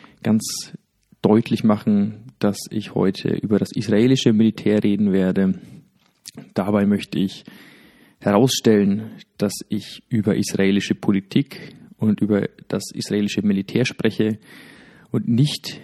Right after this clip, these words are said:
über den jüdischen Glauben an sich. Es ist ganz wichtig,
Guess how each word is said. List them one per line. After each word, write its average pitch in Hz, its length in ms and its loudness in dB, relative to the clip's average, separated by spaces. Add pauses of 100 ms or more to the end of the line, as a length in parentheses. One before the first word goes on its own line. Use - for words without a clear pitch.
(160)
über 117 180 6
den 110 140 4
jüdischen 107 380 4
Glauben 104 340 2
an 107 100 2
sich. 143 320 2 (840)
Es 120 160 -2
ist 120 100 -6
ganz 107 240 -2
wichtig, 107 460 -2